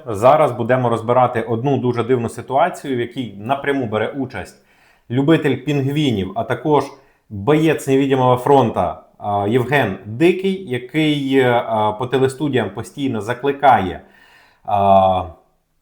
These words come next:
фактично працівників Т Ц К, е, стріляти в цивільних, застосовувати армію проти, е, народу України, що є прямо заборонено Конституцією України. І, е,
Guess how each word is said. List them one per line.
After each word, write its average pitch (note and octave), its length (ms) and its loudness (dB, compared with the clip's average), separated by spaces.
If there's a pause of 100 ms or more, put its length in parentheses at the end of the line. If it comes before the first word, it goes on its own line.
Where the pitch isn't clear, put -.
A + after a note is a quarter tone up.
(180)
фактично C3+ 560 -2
працівників C3 600 -2
Т B2+ 80 -2
Ц C3 160 -6
К, G#2+ 500 4 (160)
е, G2+ 460 -4
стріляти C3+ 840 2
в G#2+ 380 2
цивільних, E3+ 680 0 (240)
застосовувати B2+ 880 0
армію A#2 460 2
проти, B2 380 -2
е, F#2 420 -8
народу A#2 360 -2
України, D3 500 -4
що - 160 -10
є C#3+ 140 -2
прямо C3 680 0 (340)
заборонено C3 1040 2
Конституцією B2+ 1000 -4
України. B2 680 -6
І, F3+ 240 -4
е, G#3 120 -6